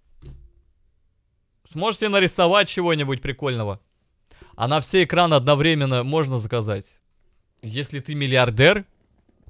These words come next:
да. Там, чтоб вы понимали, рядом вот с этим экранчиком, который был, слева есть в три раза, э, больше экран, такой здоровый, на нем видосы показывают.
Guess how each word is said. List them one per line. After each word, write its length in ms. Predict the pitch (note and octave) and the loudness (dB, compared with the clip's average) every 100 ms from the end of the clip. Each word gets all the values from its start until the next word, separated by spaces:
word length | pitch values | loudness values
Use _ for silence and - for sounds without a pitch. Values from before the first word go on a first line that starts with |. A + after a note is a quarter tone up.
| - | -20
да. 300 | - G#2 B2 - - _ _ _ _ _ _ _ _ _ _ _ _ | -4 0 0 -4 -20 _ _ _ _ _ _ _ _ _ _ _ _
Там, 260 | F3 B3 G#3 | 2 2 0
чтоб 220 | - B3 | -2 -2
вы 80 | A3 | 0
понимали, 640 | F#3 F#3 F3 A3 C4 D3 B2 | -2 0 2 2 2 0 0
рядом 440 | C#3 G#3+ F3 D#3+ | 0 2 0 -4
вот 280 | B2+ D#3 - _ _ | -6 -8 -8 _ _
с 180 | - - | -14 -6
этим 300 | C4+ - E3 | -6 -4 -6
экранчиком, 540 | E3 D#3+ C3 - B2 | -2 -4 -4 -10 -10
который 280 | B2+ B2 B2+ | -10 -8 -8
был, 300 | A#2+ G#2+ - _ _ | -6 -8 -10 _ _
слева 460 | _ - C#3+ A#3 G#3 | _ -12 2 4 4
есть 360 | D3 A3 - _ _ _ _ | 2 -2 -8 _ _ _ _
в 140 | - - | -20 -4
три 260 | E3+ G3+ | 0 2
раза, 500 | G3 F#3+ D#3+ E3 D#3 - _ _ | 4 4 4 2 0 -4 _ _
э, 180 | C3+ C#3 | -6 -6
больше 640 | C#3+ E3 E3+ C#3+ - B2+ | -4 0 2 2 -4 -8
экран, 280 | A#2 D#3 G#3+ | -4 -4 -4
такой 220 | D#3+ C#3 | -6 -10
здоровый, 720 | A2+ C3+ C3 C#3+ D3+ D3 B2 A2 | -4 0 0 0 0 -2 -2 -2
на 120 | A#2 | 0
нем 160 | C#3+ | 0
видосы 420 | B2 C3 D#3 - A#2+ | 0 2 2 2 2
показывают. 680 | A#2 - A#2+ G#2 G2 - | 2 4 2 2 -4 -6